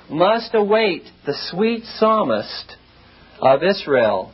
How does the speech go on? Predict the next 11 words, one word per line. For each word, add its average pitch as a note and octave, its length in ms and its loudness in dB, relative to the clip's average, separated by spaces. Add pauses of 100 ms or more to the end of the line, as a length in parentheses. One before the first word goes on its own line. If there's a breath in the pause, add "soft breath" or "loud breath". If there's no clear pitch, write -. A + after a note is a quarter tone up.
(120)
who E3+ 100 4
declared F#3 600 0
in C#3+ 80 -2
Second E3+ 400 -2
Samuel F3+ 560 -2
twenty-three, E3 580 0
verses C3 400 -2
one D3+ 340 2
through D#3 200 -6
two, A#2 400 -2
"Thus D#3 280 2